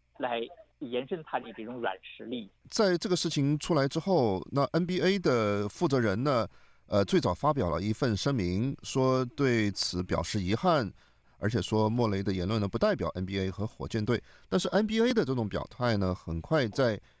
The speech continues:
Speaker 2: 美国的朝野引来了指责和不满，呃，甚至有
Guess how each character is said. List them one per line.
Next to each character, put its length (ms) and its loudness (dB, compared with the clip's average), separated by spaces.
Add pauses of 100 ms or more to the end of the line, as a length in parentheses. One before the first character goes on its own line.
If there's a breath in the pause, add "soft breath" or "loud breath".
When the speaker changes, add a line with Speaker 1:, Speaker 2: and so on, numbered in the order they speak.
(100 soft breath)
Speaker 2:
美 220 2
国 140 0
的 80 4
朝 360 2
野 260 2 (160)
引 200 0
来 140 0
了 100 2
指 260 -4
责 360 0
和 120 -8
不 140 -4
满， 180 0 (640 soft breath)
呃， 180 4
甚 140 0
至 160 2
有 320 4